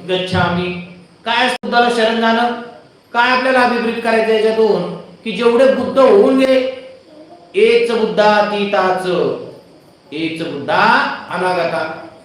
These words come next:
जे बुद्ध अतीत मध्ये होऊन गेले भूतकाळात,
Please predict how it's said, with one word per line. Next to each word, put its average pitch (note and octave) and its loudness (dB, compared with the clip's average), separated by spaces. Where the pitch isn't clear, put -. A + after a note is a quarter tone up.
जे A#3 -2
बुद्ध A#3+ 0
अतीत A#3+ 0
मध्ये B3+ 0
होऊन A3+ 4
गेले B3 2
भूतकाळात, G#3 0